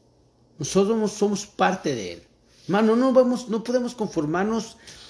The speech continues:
al dictamen de la carne, al maligno, al mundo, sino que hemos de buscar lo que es de Dios, lo que está absolutamente de acuerdo con su verdad y no movernos de ahí.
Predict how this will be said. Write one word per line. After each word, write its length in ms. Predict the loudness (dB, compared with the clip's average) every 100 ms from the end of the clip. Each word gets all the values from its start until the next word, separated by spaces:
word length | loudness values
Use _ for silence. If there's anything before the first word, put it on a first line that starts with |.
| -12 0
al 220 | 2 2
dictamen 520 | 0 2 2 4 2
de 100 | 0
la 160 | -2 -6
carne, 360 | -6 -6 -12 -18 _
al 140 | -8 -4
maligno, 540 | -2 0 2 2 0 -4
al 120 | 0
mundo, 540 | 2 2 2 -2 -10 _ -20 -20 _ _ -20 -4
sino 320 | 4 6 6
que 200 | 4 4
hemos 240 | 4 4
de 60 | 2
buscar 560 | 2 -2 2 4 4 4
lo 240 | 2 2
que 400 | 2 0 -4 _ _ _ _ 0
es 280 | 4 4 4
de 120 | 2
Dios, 500 | 0 -8 -10 -12 -14 _ _ _ _ _ _ 4
lo 180 | 6 6
que 380 | 2 0 -4 -18 _ -4
está 380 | -4 4 6
absolutamente 800 | 6 4 0 0 0 0 0 -2
de 80 | 0
acuerdo 400 | 0 0 0 0
con 180 | 2 0
su 240 | 0 2
verdad 460 | 4 2 2 -2 -2 -10 _ _ _ -20 _ -6
y 80 | 2
no 180 | 4 6
movernos 540 | 6 6 4 2 -4
de 60 | -8
ahí. 200 | -12